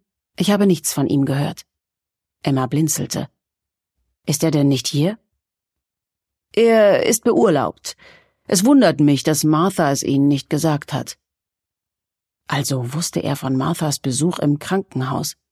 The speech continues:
Ein Schauder lief Emma über den Rücken. Es war die richtige Entscheidung von Ripley gewesen, sich fernzuhalten. Die beobachteten sie.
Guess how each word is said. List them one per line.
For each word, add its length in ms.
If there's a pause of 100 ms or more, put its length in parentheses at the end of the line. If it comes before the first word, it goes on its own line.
(680)
Ein 140
Schauder 520
lief 260
Emma 340
über 200
den 180
Rücken. 360 (840)
Es 160
war 120
die 120
richtige 400
Entscheidung 560
von 180
Ripley 380
gewesen, 500
sich 180
fernzuhalten. 840 (720)
Die 80
beobachteten 840
sie. 300